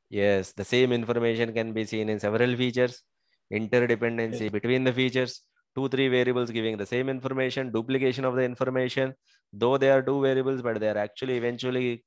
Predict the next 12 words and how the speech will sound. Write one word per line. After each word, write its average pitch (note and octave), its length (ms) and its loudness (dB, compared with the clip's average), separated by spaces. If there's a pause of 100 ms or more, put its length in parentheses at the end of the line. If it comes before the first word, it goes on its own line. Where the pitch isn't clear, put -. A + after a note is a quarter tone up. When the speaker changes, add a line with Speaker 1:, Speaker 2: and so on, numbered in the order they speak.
Speaker 1:
contributing A#2+ 560 -2
to A#2+ 100 -2
one A2 200 0
dimension C3 400 0
only. C3 360 -2 (600)
That A2+ 180 -4
is C#3+ 140 2
multicollinearity, G#2+ 1080 0
interdependency A#2 760 -2
between G#2+ 240 -2
the G#2 100 0
features. A2+ 500 0